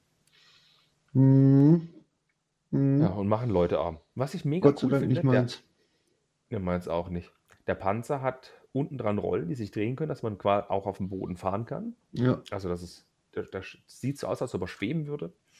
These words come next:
Speaker 2: Also Technik von neunzehnhundertfünfundsechzig <laughs> haben wir jetzt. R zwei von den Shootern drin, also nicht von den Stud-Shootern, sondern von diesen, von diesen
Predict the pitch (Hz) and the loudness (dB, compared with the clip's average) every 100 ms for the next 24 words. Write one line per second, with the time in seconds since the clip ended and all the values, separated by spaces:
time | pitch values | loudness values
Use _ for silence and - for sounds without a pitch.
0 | - - _ - 101 92 - 113 117 - | -20 -20 _ -12 -8 -6 -4 -6 -6 -2
1 | 101 101 110 95 92 104 101 92 113 - | -2 -2 -2 -4 -4 -6 -4 -2 -2 -4
2 | - - 143 - 170 - - - _ _ | -2 2 2 0 -2 -2 -8 -12 _ _
3 | _ _ _ _ _ _ 117 123 - 113 | _ _ _ _ _ _ -4 -4 -6 -4
4 | 104 104 104 101 95 87 185 170 160 147 | -2 0 -2 -2 -4 -4 -6 -4 -4 -4
5 | 147 123 104 90 82 - - 160 151 127 | -6 -6 -8 -8 -8 -6 -6 -8 -10 -8
6 | 107 - 101 92 92 90 - 80 - - | -8 -8 -8 -8 -10 -12 -12 -10 -12 -14
7 | 85 | -20